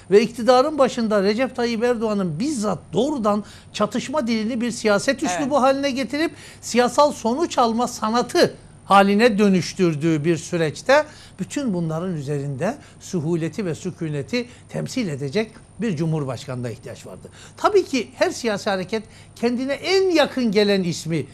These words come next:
Speaker 1: arzu eder. Bu siyasetin doğasında vardır ama cumhurbaşkanı herkesi kucaklayacak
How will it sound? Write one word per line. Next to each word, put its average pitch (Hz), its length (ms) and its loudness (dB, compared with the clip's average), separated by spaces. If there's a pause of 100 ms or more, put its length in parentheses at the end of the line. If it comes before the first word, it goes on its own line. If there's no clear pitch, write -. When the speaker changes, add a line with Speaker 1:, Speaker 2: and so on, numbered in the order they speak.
(180)
Speaker 1:
arzu 156 280 2
eder. 147 280 -4
Bu 320 100 -6
siyasetin 269 600 -4
doğasında 220 520 -2
vardır 151 240 -2
ama 170 260 0 (280)
cumhurbaşkanı 233 920 0 (240)
herkesi 226 540 2
kucaklayacak 147 840 -2